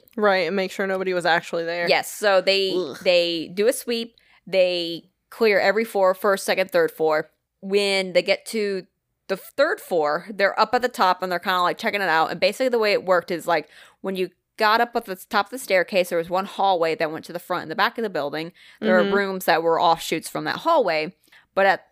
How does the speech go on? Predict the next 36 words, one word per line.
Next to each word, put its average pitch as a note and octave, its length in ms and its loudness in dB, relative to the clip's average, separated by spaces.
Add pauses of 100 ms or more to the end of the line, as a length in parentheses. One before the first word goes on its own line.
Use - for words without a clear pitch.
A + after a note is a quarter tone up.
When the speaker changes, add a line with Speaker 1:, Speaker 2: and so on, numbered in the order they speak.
(220)
Speaker 2:
the F#3 180 2
closer C4 640 0
end F#3 460 -2 (160)
of - 140 -2
the F3 60 2
hallway E3 380 2
where D#3 120 -2
the D#3 80 -4
staircase A3 500 -2
was, D#3+ 320 -2
you F3 80 -8
could F3 160 -10
take D#3+ 400 -6
a D3 300 -6 (400)
right, F3 540 0 (440)
and F#3+ 200 2
it F3+ 240 2
was F#3 220 0
so G3+ 200 2
dilapidated F3+ 800 2
that E3 160 2
you E3+ 140 -4
would D#3+ 120 -4
just D#3+ 180 -4 (320)
walk E3 420 -2
off E3 340 0
to - 120 -10
the D3+ 100 -6
balcony C#3+ 720 -4
and - 140 -8
then - 100 -10
straight - 440 -4
off. - 380 -2 (100)
Okay, D4 220 -2
so G#3+ 160 -2
there F#3+ 80 -2